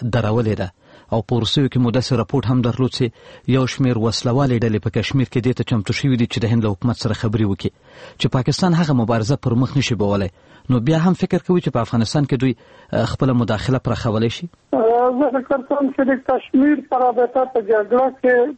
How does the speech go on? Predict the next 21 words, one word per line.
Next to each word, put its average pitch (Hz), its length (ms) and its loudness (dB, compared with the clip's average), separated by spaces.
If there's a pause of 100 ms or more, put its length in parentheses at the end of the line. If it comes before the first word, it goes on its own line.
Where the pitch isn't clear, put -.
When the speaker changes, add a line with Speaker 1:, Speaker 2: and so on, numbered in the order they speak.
Speaker 2:
پاکستان 240 600 -4
ته 214 100 0
ډېره 226 360 2
حده 233 320 2
پورې، 226 260 2 (560)
م، 226 380 2 (440)
رښتیا 220 360 0 (120)
هم 220 180 -2
په 208 120 0 (100)
هند 214 160 -2 (100)
فشار 208 320 0 (120)
نشي - 200 -6
ورېدلی. 208 720 2 (720)
آه، 190 280 0
د 196 100 0 (140)
هند 240 180 0
او 233 80 2
پاکستان - 520 -6 (100)
ترمنځ 220 320 0 (100)
بله 226 180 4 (120)
مسله 214 320 2